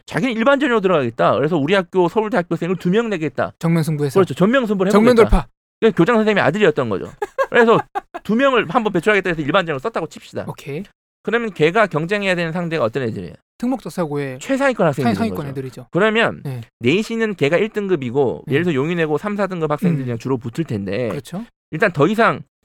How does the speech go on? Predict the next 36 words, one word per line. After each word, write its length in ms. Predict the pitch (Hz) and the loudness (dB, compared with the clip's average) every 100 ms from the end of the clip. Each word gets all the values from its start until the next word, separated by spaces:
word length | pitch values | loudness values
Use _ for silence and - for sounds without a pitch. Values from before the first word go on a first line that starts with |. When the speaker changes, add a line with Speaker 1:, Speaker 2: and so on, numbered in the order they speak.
| _ | _
Speaker 1:
야, 80 | 131 113 | 0 2
여기서 280 | 151 233 | 2 2
누가 200 | 139 143 | 0 0
더 120 | 180 175 | 0 -2
공부를 380 | 127 143 156 | -4 -6 -6
잘하냐는 520 | 147 117 127 117 127 185 | -6 -4 -4 -4 -4 -6
Speaker 2:
네. 180 | 143 - _ | -8 -10 _
Speaker 1:
더 120 | - | -4
이상 320 | 143 175 214 226 _ | -2 -2 -4 -8 _
논쟁거리는 440 | 123 156 170 131 127 | -2 0 0 -2 -4
아닙니다. 380 | 92 90 80 - _ _ _ | -6 -10 -12 -18 _ _ _
둘 160 | - 143 | -4 2
다 120 | 196 | 2
공부를 280 | 143 135 151 | 2 -2 -2
잘하는 240 | 117 110 | 0 0
애들이에요. 300 | 104 87 78 90 | -2 -4 -12 -16
그럼 100 | - _ _ | -18 _ _
Speaker 2:
비슷하다. 460 | - 165 170 151 120 | -6 -2 -2 -2 -4
Speaker 1:
나머지 540 | - 123 175 214 180 180 - | -4 2 4 4 2 -6 -6
평가 240 | 214 208 | -2 0
요소는 240 | 135 147 131 | 2 0 -2
뭐냐면 520 | 98 98 104 127 82 _ _ _ - | -4 -4 -4 -6 -8 _ _ _ -10
비교과 500 | 127 143 233 175 165 | -6 0 2 4 2
Speaker 2:
비교과. 60 | |
Speaker 1:
역량, 360 | 110 110 104 85 - | 2 0 -2 -6 -12
Speaker 2:
아. 60 | - | -18
Speaker 1:
활동 640 | - - 247 - 240 175 | -12 -2 -2 0 0 0
역량, 400 | 127 107 95 78 | -2 -2 -6 -6
Speaker 2:
음. 260 | 143 135 117 | -8 -10 -6
Speaker 1:
그리고 420 | 143 156 226 294 - _ - | -4 2 2 2 -6 _ 0
면접 400 | 135 185 262 208 | 2 4 2 2
역량이겠죠. 720 | 127 117 101 87 92 101 - 160 | 0 0 -2 -8 -12 -14 -8 -4
Speaker 2:
음. 440 | 156 156 160 160 | -2 -4 -6 0
Speaker 1:
여기서 300 | 131 190 269 | 2 2 0
분명히 360 | 202 139 139 147 | -2 -4 -4 -4
드러납니다. 560 | 117 104 98 95 85 | -6 -8 -8 -12 -14